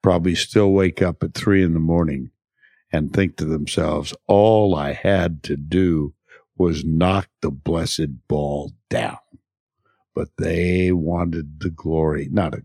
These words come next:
glory, but they were thinking about the interception. I don't think they were thinking about themselves, but it was natural instinct, uh,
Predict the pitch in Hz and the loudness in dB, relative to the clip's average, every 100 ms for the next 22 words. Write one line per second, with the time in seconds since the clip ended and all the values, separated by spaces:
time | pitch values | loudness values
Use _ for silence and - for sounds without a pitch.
0 | _ - - - - - - _ _ _ | _ -12 -6 -4 -4 -6 -12 _ _ _
1 | _ 87 78 85 82 78 - - - 87 | _ -2 0 0 0 -2 0 0 0 -2
2 | 80 67 76 - 78 73 67 - - - | -4 -2 -4 -4 -4 -4 -8 -10 -10 -10
3 | - - _ _ - - - 117 85 69 | -10 -14 _ _ -20 -4 2 2 2 0
4 | 85 76 76 73 78 104 82 - - - | -2 -2 -4 -2 -2 -2 -2 -6 -6 -4
5 | - - - - 120 90 76 76 - _ | -4 -8 -10 0 2 2 -2 -6 -14 _
6 | - - 92 87 92 80 90 98 95 - | -20 -4 -2 2 0 0 0 0 0 -2
7 | - 98 101 95 - - - - - - | -4 0 0 0 -4 -6 -10 -12 -20 -20
8 | _ _ _ _ _ _ - | _ _ _ _ _ _ -8